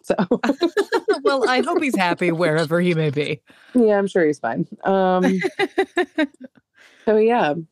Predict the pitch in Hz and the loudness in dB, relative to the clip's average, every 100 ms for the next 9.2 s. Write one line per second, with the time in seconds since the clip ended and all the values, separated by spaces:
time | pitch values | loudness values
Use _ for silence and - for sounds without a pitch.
0 | _ - 156 156 - - 165 165 165 185 | _ -2 0 0 -4 -4 0 2 2 2
1 | 208 226 190 151 175 226 - _ _ _ | 2 2 2 2 0 -2 -8 _ _ _
2 | - 151 147 151 156 156 156 170 180 185 | -8 -2 -2 -2 -2 0 2 2 0 -2
3 | - 160 175 175 170 165 156 151 156 170 | 0 0 2 2 0 -2 -2 0 0 0
4 | 175 190 160 135 139 135 - - 135 135 | 0 -2 0 -2 -2 -4 -4 -4 -2 -2
5 | 180 - _ _ _ _ _ - - 180 | -2 -8 _ _ _ _ _ -10 -2 -2
6 | 165 - 156 156 151 - _ _ _ 170 | -2 -2 -2 -2 -6 -8 _ _ _ -2
7 | 147 - 156 165 151 _ _ - 170 - | -2 0 0 0 -2 _ _ -2 -2 0
8 | 160 156 156 143 165 160 156 160 131 123 | 0 2 2 0 0 0 0 0 0 2
9 | 143 | 0